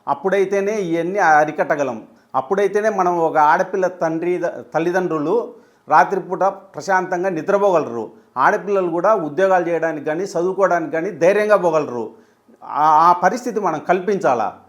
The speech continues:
లేకపోతే మనం ఎందుకు ఈ సమాజంలో ఈ రోజుటికి కూడా ఇంకా ఈ, ఇలాంటి పరిస్థితులు ఉంటే, కలకత్తాలో చూచామో ఒక ట్రైనీ డాక్టర్ని చంపేసినారు. ఆ? ఈడ చూచామా ఇట్లా ఉంది. రోజుకొకటి బ-, చిన్న పిల్లల కాడ నుంచి రేపులు చేస్తాండారు.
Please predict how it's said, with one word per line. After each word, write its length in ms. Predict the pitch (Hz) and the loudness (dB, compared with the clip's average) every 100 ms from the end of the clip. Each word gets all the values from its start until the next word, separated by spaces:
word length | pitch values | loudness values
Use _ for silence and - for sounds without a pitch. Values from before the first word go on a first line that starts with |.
| _ 127 | _ 0
లేకపోతే 500 | 170 202 190 214 214 | 2 2 0 -2 -2
మనం 300 | 196 180 165 | -4 -4 -2
ఎందుకు 320 | 156 220 208 | -2 -4 -4
ఈ 120 | 190 | -6
సమాజంలో 480 | 180 180 185 185 180 | -4 0 0 0 -4
ఈ 240 | 160 180 | -4 -4
రోజుటికి 400 | 214 214 190 190 | -2 0 -2 -4
కూడా 180 | 175 185 | -2 -2
ఇంకా 320 | 190 175 180 | -2 -2 2
ఈ, 360 | 202 180 170 170 | 2 0 -6 -6
ఇలాంటి 280 | 165 175 160 | -4 -4 -4
పరిస్థితులు 580 | 160 180 190 202 185 156 | -6 -6 -6 -6 -6 -6
ఉంటే, 600 | 139 131 143 233 - - _ _ _ | -6 -4 -2 -2 -6 -20 _ _ _
కలకత్తాలో 480 | 147 180 196 208 190 | -2 0 0 0 0
చూచామో 420 | 170 170 185 175 | -2 -4 -4 -2
ఒక 220 | 202 202 165 | -2 -2 -4
ట్రైనీ 460 | 156 175 202 214 190 170 147 120 | -4 -4 -2 -4 -4 -4 -6 0
డాక్టర్ని 420 | 160 190 - 196 | 2 2 -2 -6
చంపేసినారు. 800 | 202 185 185 226 226 175 139 113 - _ - | -4 -4 -2 -2 0 -4 -4 -8 -10 _ -8
ఆ? 200 | 196 113 - _ - | -6 -6 -10 _ -6
ఈడ 160 | 160 196 | -2 0
చూచామా 540 | 175 190 202 185 202 | -2 -4 -2 0 -2
ఇట్లా 360 | 196 143 214 214 | -4 -2 4 4
ఉంది. 540 | 208 180 147 117 - - _ - | 4 -2 -4 -8 -14 -20 _ -4
రోజుకొకటి 960 | 160 240 214 196 175 175 151 135 - - _ | 2 2 2 0 0 -2 -4 -8 -12 -20 _
బ-, 100 | 147 | -4
చిన్న 400 | 151 151 160 190 | -4 -4 -6 -4
పిల్లల 320 | 185 175 180 175 | -4 -2 0 0
కాడ 200 | 185 190 | -2 -4
నుంచి 420 | 202 226 214 170 143 139 131 | -4 -4 -2 0 0 -2 -4
రేపులు 340 | 143 190 190 175 | -4 -4 -2 -2
చేస్తాండారు. 840 | 165 160 165 156 147 131 117 - | -2 -2 -2 2 2 0 -6 -12